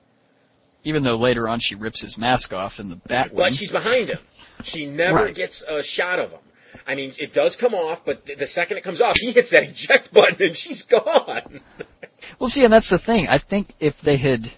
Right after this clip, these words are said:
Speaker 1: uh, played up that she had died, like, she saw that it was Bruce Wayne, but then she died, that would have been pretty cool.
Speaker 2: Mm-hmm.
Speaker 1: That really would have, I think that would have upped my po-, my score on this episode another point, just because of how,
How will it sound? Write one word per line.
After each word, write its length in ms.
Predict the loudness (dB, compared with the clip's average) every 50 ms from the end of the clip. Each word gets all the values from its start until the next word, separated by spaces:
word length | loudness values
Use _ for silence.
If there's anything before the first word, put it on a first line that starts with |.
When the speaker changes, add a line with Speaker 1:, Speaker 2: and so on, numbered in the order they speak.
| _ _ _ _ _ -6
Speaker 1:
uh, 320 | -2 0 0 0 0 -2 -4 _ _ _ _
played 300 | -8 0 4 4 6 6
up 160 | 4 2 2 0
that 140 | -8 -4 -4
she 260 | -2 -2 0 -2 -2
had 180 | -2 -2 -4 -6 _
died, 560 | -8 -8 -4 0 2 4 4 4 2 0 -4 -6 _ _ _ _ _ _ _ -10 -2 2
like, 240 | 4 4 4 4 2
she 220 | 2 4 4 4
saw 420 | 4 4 4 4 6 6 6 6
that 120 | 6 4 0
it 80 | 0
was 120 | -2 -6 -6
Bruce 340 | -4 -6 -4 -4 -6 -6 -4
Wayne, 420 | -4 -2 -2 0 0 -2 -2 -4 _ _ _ -12
but 120 | -10 -4 -2
then 100 | -2 0
she 220 | 0 0 -2 -2
died, 560 | -4 -4 -4 -2 2 2 2 4 2 0 -4 -8 _
that 180 | -6 -6 -4 -2
would 120 | -2 -2
have 60 | 0 0
been 120 | -4 -4
pretty 240 | -4 -6 -6 -4 -4
cool. 220 | -6 -8 -8 -8
Speaker 2:
Mm-hmm. 160 | -10 -10 -16 -20 _ _ _ _ _ _ _ _ _ _ _ _ _ _ _ 0
Speaker 1:
That 240 | 2 4 2 2 -2
really 480 | -8 -10 -6 -2 2 4 6 6 6 4
would 140 | 4 2
have, 280 | 0 0 -4 -10 -20 -20 _ _ _ -4
I 80 | -2 -2
think 160 | -2 2 2
that 100 | 2 2
would 80 | 2
have 100 | 0 0
upped 180 | 0 0 0 0
my 160 | -2 -4 -4
po-, 220 | -4 -6 -12 -12 -6
my 280 | -4 -4 -2 -2 -4 -4
score 380 | -4 -6 -6 -4 -2 -2 -2 -2
on 80 | -2
this 160 | -4 -6 -6
episode 340 | -6 -6 -6 -6 -6 -4 -6
another 240 | -6 -8 -8 -10 -12
point, 340 | -14 -8 -4 -4 -4 -4 -6
just 160 | -8 -10 -8
because 260 | -8 -8 -6 -6 -6 -6
of 80 | -10
how, 300 | -8 -10 -8 -8 -10 -12